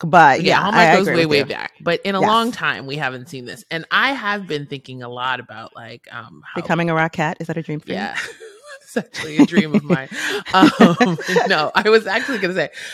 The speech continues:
Speaker 2: that I was thinking a lot about, like, doing some kind of, like, period films in the Christmas genre. So I'm excited to see it. Um,
Speaker 1: Okay.
Speaker 2: and so that's the first one. The second one, um, <laughs> I'm, I'm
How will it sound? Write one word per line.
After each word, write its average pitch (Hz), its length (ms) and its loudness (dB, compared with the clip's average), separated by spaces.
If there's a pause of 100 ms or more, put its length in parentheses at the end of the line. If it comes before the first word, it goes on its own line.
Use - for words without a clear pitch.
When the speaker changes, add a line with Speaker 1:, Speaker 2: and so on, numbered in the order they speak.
(120)
Speaker 2:
that 196 200 0
I 190 240 2
was 196 180 -4
thinking 214 220 -6
a 196 40 -2
lot 170 120 0
about, 160 140 -4
like, 143 240 -8
doing 143 240 -8
some 131 220 -12
kind 123 180 -10
of, - 80 -12
like, 139 180 -10
period 139 400 -6
films 110 680 -14
in 127 220 -10
the 113 160 -10
Christmas 120 400 -14
genre. 117 420 -10
So 139 220 -10
I'm 180 160 -6
excited 202 480 -8
to 175 140 -10
see 123 300 -14
it. - 360 -10
Um, 139 500 -8
Speaker 1:
Okay. 240 220 2 (580)
Speaker 2:
and 160 400 -2
so - 80 -10
that's 180 200 -2
the 240 40 -12
first 180 220 -6
one. 147 140 -6
The 180 120 -6
second 262 380 -8
one, 190 480 -6
um, 151 560 -4
<laughs> - 80 -20
I'm, 220 400 -6 (240)
I'm 262 320 -6